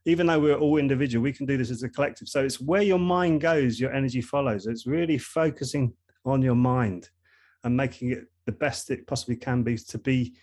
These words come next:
your best tool in your toolbox to make you a master.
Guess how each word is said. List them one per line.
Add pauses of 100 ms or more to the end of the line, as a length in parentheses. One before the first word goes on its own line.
(260)
your
best
tool
in
your
toolbox (520)
to
make
you
a
master.